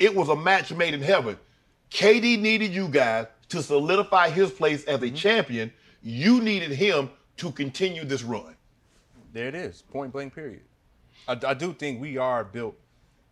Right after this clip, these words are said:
Speaker 2: uh, we got, we got the way our cloth is built. It's something in that D N A that i-, i-, isn't quantifiable in terms of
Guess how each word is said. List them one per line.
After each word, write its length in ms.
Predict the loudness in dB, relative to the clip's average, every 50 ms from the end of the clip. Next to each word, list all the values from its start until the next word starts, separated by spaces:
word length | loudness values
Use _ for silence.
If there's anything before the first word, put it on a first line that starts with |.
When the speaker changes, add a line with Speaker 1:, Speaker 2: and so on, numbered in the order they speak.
| _ -16
Speaker 2:
uh, 340 | -12 -10 -10 -10 -10 -12 -16 -18 -20 -20 _ _ _ _ _ _ _ -18
we 140 | -16 -14 -10
got, 260 | -8 -8 -8 -8 -8
we 80 | -12 -10
got 300 | -8 -8 -8 -8 -10 -14 _ _ _ _ _ _ _ _ _ _ _ _ _ _ _ _
the 120 | -14 -14 -12
way 180 | -10 -8 -6
our 100 | -6 -8
cloth 360 | -8 -8 -6 -4 -4 -4 -4 -8
is 120 | -16 -18
built. 320 | -16 -12 -12 -12 -12 -12 -18 _ _ _ _ _ _ _ _ _ _ _ _ _
It's 120 | -20 -18 -14
something 280 | -12 -12 -10 -10 -10
in 80 | -12 -10
that 140 | -12 -12 -12
D 220 | -12 -12 -10 -10
N 120 | -10 -8 -6
A 240 | -6 -8 -8 -12 -18 _ _ _ _ _ _ _ _ _ _ _
that 300 | -10 -8 -8 -10 -12 -16 _ -20
i-, 220 | -20 -18 -18 -18
i-, 60 | -20 -18 _ -18
isn't 200 | -16 -16 -16 -18
quantifiable 880 | -12 -10 -10 -10 -10 -12 -8 -6 -4 -4 -4 -6 -8 -14 -16 -16 -18 -20
in 80 | -20 -20
terms 360 | -18 -16 -16 -16 -16 -16 -16
of 160 | -16 -18 -18